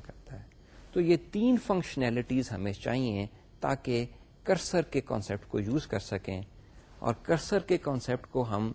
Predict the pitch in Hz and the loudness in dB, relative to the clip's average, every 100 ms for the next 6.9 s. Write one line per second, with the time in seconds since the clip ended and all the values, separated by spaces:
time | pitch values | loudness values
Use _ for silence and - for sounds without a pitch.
0 | - 113 127 139 - - - 185 165 139 | -6 -2 0 0 -2 -6 -2 -2 -2 -4
1 | 110 101 110 104 98 104 - - 143 - | -4 -2 -2 -2 -4 -6 -14 -2 -2 0
2 | 131 117 127 143 156 147 117 98 107 - | -2 0 0 0 0 -2 -2 -2 -4 -4
3 | 123 - 127 139 156 147 143 143 127 117 | -6 -4 -4 -2 0 0 0 0 -2 -4
4 | - - - - 160 180 185 214 143 - | -6 -16 -20 -4 2 2 4 4 2 -4
5 | - - 120 123 - 110 165 - 104 101 | -18 -16 -4 -4 0 0 0 -2 -2 -2
6 | 110 117 139 - - 131 - 107 82 | -2 -4 -6 -14 -4 -4 -2 -6 -6